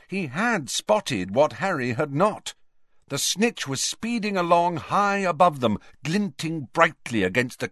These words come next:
clear blue sky. Harry accelerated. The wind was whistling in his ears, so that it drowned all sound of Smith's commentary or the crowd.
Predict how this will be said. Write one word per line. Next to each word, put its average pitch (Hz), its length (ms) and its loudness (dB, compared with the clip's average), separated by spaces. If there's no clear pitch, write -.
clear 143 360 4
blue 131 420 -2
sky. 101 600 0
Harry 107 300 -2
accelerated. 95 840 -6
The 151 80 0
wind 160 480 2
was 131 160 -6
whistling 151 580 0
in 135 100 2
his 131 220 2
ears, 143 400 0
so 185 200 0
that 147 140 -2
it 139 200 0
drowned 147 420 6
all 165 300 2
sound 139 480 0
of 92 160 -2
Smith's - 440 -2
commentary 120 600 -2
or 127 140 -2
the 107 100 0
crowd. 131 560 -4